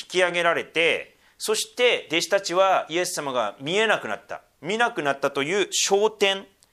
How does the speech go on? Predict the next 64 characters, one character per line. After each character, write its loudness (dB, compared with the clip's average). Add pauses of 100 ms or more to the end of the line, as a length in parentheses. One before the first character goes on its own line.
(300)
の 0 (220)
話 -2
を -6
し 0
て -2
い 0
る 0
わ 2
け -10
な -12
ん -20
で -14
す。 -12
で、 0
こ 0
れ 2
が 0 (200)
義 -8
な -4
ん -12
だ -10
よ -10
っ -14
て -20
言 -20
う -20
ん -20
で -20
す -16
ね。 -14
世 -4
に -8
誤 -4
り -8
を -14
認 -20
め -20
さ -18
せ -20
る -20
と。 -20 (920)
一 -12
体 2
何 0
の -6
こ -12
と -10
か -14
な -20
と。 -20 (520)
義 -4
と 4
い -2
う -2
と、 2 (180)
私 -6
た -8
ち -12
は 0 (240)
他 -2
の -4
人 -6
と -4
比 -6